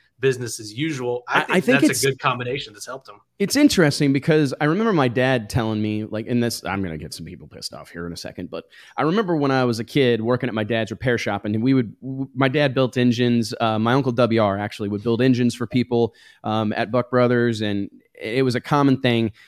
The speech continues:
Speaker 2: And he would always tell me, like, "Man, you want someone to get in there and run your race car and, and not care, not be caught up with what's going on, not be staring at the temperature gauge or whatever.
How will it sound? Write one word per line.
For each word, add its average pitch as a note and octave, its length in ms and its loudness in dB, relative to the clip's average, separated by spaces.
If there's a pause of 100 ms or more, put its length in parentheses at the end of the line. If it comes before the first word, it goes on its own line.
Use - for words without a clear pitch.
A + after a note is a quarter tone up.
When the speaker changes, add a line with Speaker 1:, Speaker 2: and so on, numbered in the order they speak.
(220)
Speaker 2:
And B2 240 2
he D3+ 120 6
would D#3+ 100 4
always E3 220 2
tell D3+ 160 2
me, B2+ 80 4
like, A2 100 2
"Man, D#3 220 2
you E3 80 4
want G3 180 0
someone D#3 280 0
to A#2 40 2
get B2 200 2
in C3+ 120 2
there C3+ 320 2
and G#2+ 540 -4
run B2 280 2
your A#2 140 2
race A#2+ 240 2
car B2+ 300 0
and, A2 100 0
and G2 260 0
not B2+ 260 -2
care, C3 380 2
not B2 280 0
be B2+ 100 0
caught C3 320 2
up B2 160 2
with B2 160 -6
what's B2+ 220 0
going B2 280 2
on, A#2+ 240 2
not B2+ 200 2
be B2+ 80 2
staring B2+ 400 -2
at B2 120 -2
the B2+ 60 -6
temperature B2+ 400 -6
gauge B2 320 0
or A#2 60 0
whatever. A#2+ 320 2